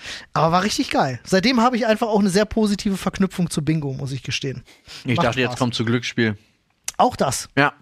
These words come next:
Speaker 1: Auch das.
Speaker 2: Sehr gut.
Speaker 1: Apropos,
Speaker 2: Mhm.
Speaker 1: beste Glücksspiel, Paul.
Speaker 2: Ich war,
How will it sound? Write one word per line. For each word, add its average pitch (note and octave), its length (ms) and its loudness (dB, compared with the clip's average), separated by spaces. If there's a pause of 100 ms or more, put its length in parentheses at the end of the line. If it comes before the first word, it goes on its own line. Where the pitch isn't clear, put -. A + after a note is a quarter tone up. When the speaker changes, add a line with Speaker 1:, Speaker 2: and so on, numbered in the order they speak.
(160)
Speaker 1:
Auch F#3+ 200 2
das. - 340 -6 (240)
Speaker 2:
Sehr A#2 240 0
gut. A2 380 -4
Speaker 1:
Apropos, A#3 600 2 (220)
Speaker 2:
Mhm. G#3 280 0 (220)
Speaker 1:
beste A#3+ 320 2
Glücksspiel, D#3+ 520 0 (160)
Paul. D3 160 2
Speaker 2:
Ich D#3 200 0
war, D3 280 2